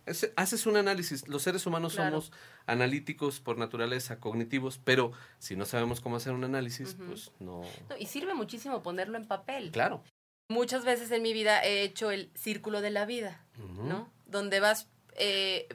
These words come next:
Speaker 2: poniendo en cada pedacito del pastel, por ejemplo, uno dice espiritualidad, etcétera, etcétera, ¿no?
Speaker 1: Claro.
Speaker 2: Salud, bla, bla, bla. Y tú vas poniendo un puntito donde sientes que te encuentras según el, según el tema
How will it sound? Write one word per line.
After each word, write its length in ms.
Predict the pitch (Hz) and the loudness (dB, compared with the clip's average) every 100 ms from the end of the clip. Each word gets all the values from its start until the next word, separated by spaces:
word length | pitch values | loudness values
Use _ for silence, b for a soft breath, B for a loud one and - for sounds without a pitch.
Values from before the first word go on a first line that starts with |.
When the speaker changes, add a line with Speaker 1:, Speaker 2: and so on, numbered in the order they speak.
| - | -2
Speaker 2:
poniendo 400 | 220 233 226 214 | 0 4 2 2
en 80 | 196 | 2
cada 240 | 190 208 | 4 6
pedacito 500 | 240 226 226 240 233 | 6 4 2 0 2
del 200 | 220 214 | 2 2
pastel, 560 | 220 226 - 247 220 220 | 2 0 2 4 4 2
por 140 | 175 | -2
ejemplo, 280 | 165 160 160 | -2 -4 -2
uno 180 | 165 170 | -2 -4
dice 220 | 170 175 | -4 -6
espiritualidad, 1400 | 160 - 160 156 160 147 147 156 185 180 175 170 170 165 160 B B B - | -10 -8 -8 -2 -2 -2 -4 2 4 4 2 0 -2 -6 -12 B B B -14
etcétera, 460 | 160 - 147 - - | -10 -8 -8 -8 -12
etcétera, 380 | - - 330 311 | -14 -10 -12 -10
¿no? 120 | 190 | -8
Speaker 1:
Claro. 140 | 208 165 | 0 0
Speaker 2:
Salud, 440 | 175 202 226 220 | 0 -2 -4 -6
bla, 140 | 175 185 | -6 -6
bla, 100 | 185 | -4
bla. 200 | 240 - B B B B | -6 -8 B B B B
Y 140 | 262 262 | -4 4
tú 100 | 302 | 4
vas 140 | 320 | 4
poniendo 280 | 349 349 349 | 4 4 4
un 80 | 330 | 4
puntito 680 | 339 320 330 311 208 202 - _ _ _ - | 0 2 2 2 0 0 -6 _ _ _ 0
donde 460 | 208 214 208 196 | 2 4 4 2
sientes 300 | 214 208 226 | 2 0 0
que 80 | 247 | 0
te 100 | 240 | 2
encuentras 600 | 240 240 240 233 208 180 - _ - - | 2 4 4 4 2 0 -2 _ -20 -18
según 540 | - 196 180 196 190 | -2 0 2 0 2
el, 580 | 190 180 170 156 143 165 - - b b - | 0 0 -2 -4 -6 -10 -14 -20 b b -16
según 320 | - 151 165 | -6 -4 -2
el 120 | 175 165 | -2 4
tema 360 | 196 175 143 | 4 4 -2